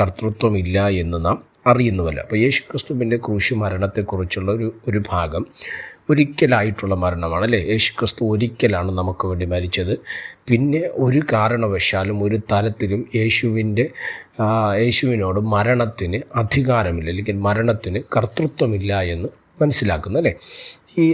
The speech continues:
ആറാം അധ്യായം എന്താ നമ്മൾ പ്രാരംഭം വ-, മുതൽ വായിക്കുന്നത്? സ്നാനം എന്നൊരു വിഷയത്തെ ഇംപ്ലിമെൻ്റ് ചെയ്യുവാൻ അപ്പോസ്തലനായ പൗലോസ് ശ്രമിക്കുകയാണ്. എന്താണ്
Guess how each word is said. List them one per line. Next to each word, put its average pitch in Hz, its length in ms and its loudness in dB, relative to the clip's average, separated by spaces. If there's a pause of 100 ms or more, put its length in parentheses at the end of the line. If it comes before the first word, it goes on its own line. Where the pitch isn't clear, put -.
ആറാം 139 300 2
അധ്യായം 117 300 0
എന്താ 113 200 2
നമ്മൾ 110 240 0
പ്രാരംഭം 107 560 0
വ-, 101 220 0
മുതൽ 101 280 0
വായിക്കുന്നത്? 95 600 0 (220)
സ്നാനം 123 540 2
എന്നൊരു 110 260 0
വിഷയത്തെ 107 520 -2 (160)
ഇംപ്ലിമെൻ്റ് 107 460 0
ചെയ്യുവാൻ 80 380 -2 (480)
അപ്പോസ്തലനായ 107 680 0
പൗലോസ് 101 600 -2
ശ്രമിക്കുകയാണ്. 104 600 0 (100)
എന്താണ് 120 500 2